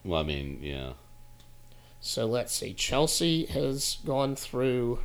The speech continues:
Speaker 2: Milan could still miss out. Madrid and Leipzig look like they're in.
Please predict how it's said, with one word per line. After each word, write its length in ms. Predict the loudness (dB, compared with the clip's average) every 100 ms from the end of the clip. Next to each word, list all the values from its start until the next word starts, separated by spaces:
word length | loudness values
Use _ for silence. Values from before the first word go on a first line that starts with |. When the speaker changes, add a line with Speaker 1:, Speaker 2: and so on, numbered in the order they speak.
| -2 -2
Speaker 2:
Milan 480 | -2 0 0 0 -2
could 220 | -6 -6
still 320 | -4 -2 -2
miss 280 | -2 -4 -6
out. 280 | -6 -8 -8 -8 -8 -10 -10 -12 -12 -12 -10 -12 -12 -16 -14 -14 -14 -18 -18 -16 -8
Madrid 480 | -6 -2 8 10 10
and 160 | 8 6
Leipzig 540 | 6 6 6 2 4
look 180 | 2 2
like 220 | 0 2
they're 240 | 4 6 6
in. 400 | 6 6 4